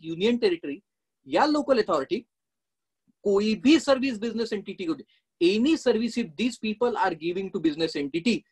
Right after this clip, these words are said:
it would come under reverse charge। मतलब बिजनेस एंटिटी को जीएसटी भरना except, except दो सर्विसेज है गाइस, दो। तो ये कौन सी दो है? पहली तो है renting of immovable property।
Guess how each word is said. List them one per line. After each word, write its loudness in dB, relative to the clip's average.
it 0
would 0
come 4
under 2
reverse 2
charge। -4
मतलब 0
बिजनेस -2
एंटिटी -6
को -4
जीएसटी -2
भरना -6
except, 0
except -4
दो 2
सर्विसेज -4
है -6
गाइस, -12
दो। 8
तो 2
ये 2
कौन 2
सी 0
दो 6
है? 6
पहली 0
तो 0
है 0
renting -2
of -6
immovable 0
property। -4